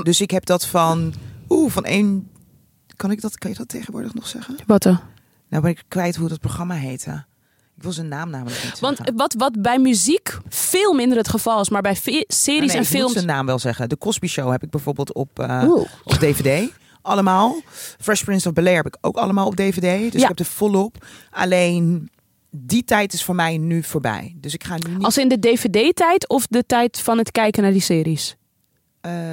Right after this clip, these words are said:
Speaker 1: nee, t-, eh, jezus.
Speaker 2: Sorry, nee, omdat je zei die tijd. Dus ik bedoel
Speaker 1: Nee,
Speaker 2: meer
Speaker 1: f-, oké, d-, dit is wat ik bedoel. Vroeger keek ik nog wel, eh,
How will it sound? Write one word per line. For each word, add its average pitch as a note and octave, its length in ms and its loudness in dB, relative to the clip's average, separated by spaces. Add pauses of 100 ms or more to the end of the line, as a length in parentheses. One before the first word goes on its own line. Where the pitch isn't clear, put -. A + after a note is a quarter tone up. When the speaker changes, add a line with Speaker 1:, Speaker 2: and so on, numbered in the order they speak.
(200)
Speaker 1:
nee, F#3 440 -6
t-, - 80 -20 (100)
eh, D#3 440 -8
jezus. - 720 -12 (120)
Speaker 2:
Sorry, C4+ 300 0
nee, C4+ 180 4
omdat C4 140 4
je - 60 -2
zei B3 180 4
die A#3+ 140 6
tijd. B3 280 4
Dus G3 100 2
ik F#3+ 80 2 (100)
bedoel F#3+ 300 2
Speaker 1:
Nee, A3+ 120 4
Speaker 2:
meer A3 220 6 (280)
Speaker 1:
f-, - 180 -6
oké, C#3 400 4
d-, F3 200 -2
dit F#3+ 120 0
is E3+ 80 0
wat D3+ 100 0
ik B2+ 60 -4
bedoel. B2 280 -4
Vroeger A3+ 440 0
keek F3+ 220 2
ik E3 120 -2
nog D#3+ 280 0
wel, D3+ 520 2
eh, - 320 -2